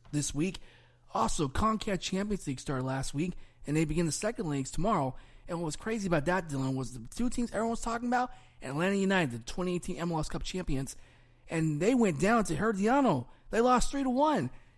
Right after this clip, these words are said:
And then Toronto F C, the Canadian champions for the Canadian division, they got beat four nil by Independiente from Panama. Just was off to a terrible start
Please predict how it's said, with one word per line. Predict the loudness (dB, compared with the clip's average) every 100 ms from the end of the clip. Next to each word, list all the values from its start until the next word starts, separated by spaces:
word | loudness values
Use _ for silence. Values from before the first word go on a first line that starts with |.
| -4
And | 2
then | 4 4 2 0
Toronto | 0 4 4
F | 4 2
C, | 2 2 0 -4
the | -4
Canadian | -2 2 4 4 2 2
champions | 2 0 2 2 2 -2 -8 -12 -14
for | -6 -4
the | -4
Canadian | -2 0 0 0 -4
division, | -4 -4 -2 -2 -4 -10 -20 _ -10
they | 0 2 4 2 -2 -8 _
got | -2 -2 -2 2
beat | 2 2
four | -2 -10 -4 0 0
nil | 0 2 2 0 -6 -20 -20 -18 -6
by | -4 -4 -6 -18 -4
Independiente | -2 2 4 4 4 -2 -2 -2 -4 -12 -14
from | -6 0
Panama. | 2 2 0 -2 -8 -18 _ _ _ -2
Just | -2 -2 -14 -6
was | -4 -2
off | -2 -2
to | -4
a |
terrible | -4 -2 0 0
start | 0 2 0 -2